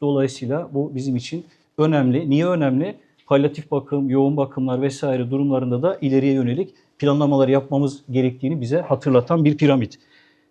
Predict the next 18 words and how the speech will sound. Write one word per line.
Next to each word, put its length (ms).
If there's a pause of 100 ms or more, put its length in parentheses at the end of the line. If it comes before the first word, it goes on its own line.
(580)
Dinamo, 560
ilimizin 540 (280)
asıl 360
yükünü 300
çeken 380 (640)
Rize 300
Recep 260
Tayyip 220
Erdoğan 460 (920)
Üniversitesi 480
Eğitim 280
Araştırma 420
Hastanemiz. 640 (520)
Afiliye 360
sistemle 440
yönetilen 520
bir 180
hastane. 600